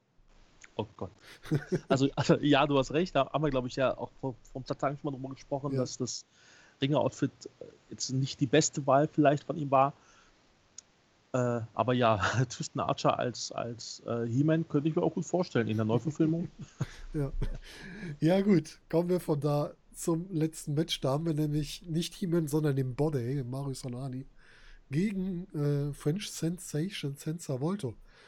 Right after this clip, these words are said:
Speaker 2: Ähm, anzumerken, Sensor Volto kommt direkt mit einem angeschlagenen Knie, der erzählt das zumindest, als er in den Ring kommt.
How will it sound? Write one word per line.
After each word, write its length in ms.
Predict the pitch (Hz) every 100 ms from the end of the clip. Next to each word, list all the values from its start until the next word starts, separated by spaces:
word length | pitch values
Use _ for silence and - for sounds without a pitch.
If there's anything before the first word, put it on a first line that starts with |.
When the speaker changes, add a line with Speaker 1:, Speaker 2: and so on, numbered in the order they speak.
| - _
Speaker 2:
Ähm, 260 | 151 160 165 - - - _ _ - -
anzumerken, 480 | 131 - 147 180 165
Sensor 340 | 165 156 143
Volto 240 | 156 196
kommt 300 | 202 165 170
direkt 500 | 151 131 208 - - - - - _ -
mit 320 | 147 160 -
einem 380 | 143 139 143 143
angeschlagenen 960 | - 147 175 - 147 135 131 127 123 123
Knie, 360 | - 139 175 208
der 120 | 139
erzählt 380 | 123 - 151 156
das 180 | 156
zumindest, 420 | - 151 160 196 - _ - - -
als 320 | - 131 131
er 60 | 143
in 60 | 123
den 120 | 123
Ring 300 | 117 113 113
kommt. 360 | 170 214 -